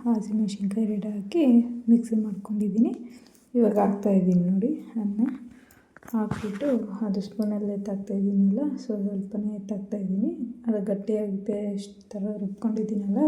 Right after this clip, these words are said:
ಬೀಳ್ತಾ ಇಲ್ಲ ಜಾರಿಂದ, ಅದರಿಂದ ಇದು ಸ್ವಲ್ಪ ಎತ್ತಾಕ್ತಿದ್ದೀನಿ. ಆ ಜಾರಿಗೆ ಒಂದು ಸ್ವಲ್ಪ ನೀರು ಹಾಕ್ಕೊಂಡು ಅದನ್ನ ಹಾಕ್ಕೊತೀನಿ. ಆ ಜಾರಿಗೆ ಒಂದು ಸ್ವಲ್ಪ ಹಾಕ್ಕೊಂಡು ತುಪ್ಪನೂ ಹಾಕ್ತೀನಿ, ಲಾಸ್ಟಿಗೆ ಆ್ಯಡ್ ಮಾಡ್ತೀನಿ ನಾನು.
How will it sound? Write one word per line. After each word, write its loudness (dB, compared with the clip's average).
ಬೀಳ್ತಾ -4
ಇಲ್ಲ -4
ಜಾರಿಂದ, 0
ಅದರಿಂದ 2
ಇದು 0
ಸ್ವಲ್ಪ -2
ಎತ್ತಾಕ್ತಿದ್ದೀನಿ. 0
ಆ 2
ಜಾರಿಗೆ 2
ಒಂದು 4
ಸ್ವಲ್ಪ 0
ನೀರು 2
ಹಾಕ್ಕೊಂಡು 2
ಅದನ್ನ 0
ಹಾಕ್ಕೊತೀನಿ. 2
ಆ -2
ಜಾರಿಗೆ 0
ಒಂದು 0
ಸ್ವಲ್ಪ -4
ಹಾಕ್ಕೊಂಡು -2
ತುಪ್ಪನೂ 2
ಹಾಕ್ತೀನಿ, 2
ಲಾಸ್ಟಿಗೆ 4
ಆ್ಯಡ್ 4
ಮಾಡ್ತೀನಿ 0
ನಾನು. 2